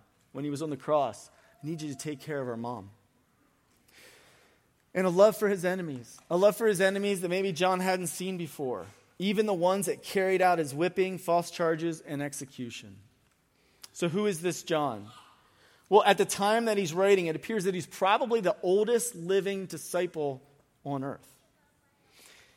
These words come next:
We think he might have lived about a hundred years. And he was the most authoritative Christian leader at the time, because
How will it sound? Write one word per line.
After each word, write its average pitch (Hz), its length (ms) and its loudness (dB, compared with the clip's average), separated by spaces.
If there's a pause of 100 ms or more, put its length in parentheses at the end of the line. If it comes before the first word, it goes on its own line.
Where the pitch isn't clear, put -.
(760)
We 170 80 -10
think 214 160 -2
he 208 80 0
might 208 220 6
have 180 80 0
lived 196 320 2
about 180 240 4
a 170 40 0
hundred 175 320 -4
years. 165 440 -6 (840)
And 160 100 -2
he 170 120 0
was 175 160 0
the 170 80 0
most 208 400 4
authoritative 208 1080 2
Christian 175 500 -4
leader 175 380 -4
at 147 280 -6
the 131 80 -14
time, 117 560 -10 (400)
because 156 240 -2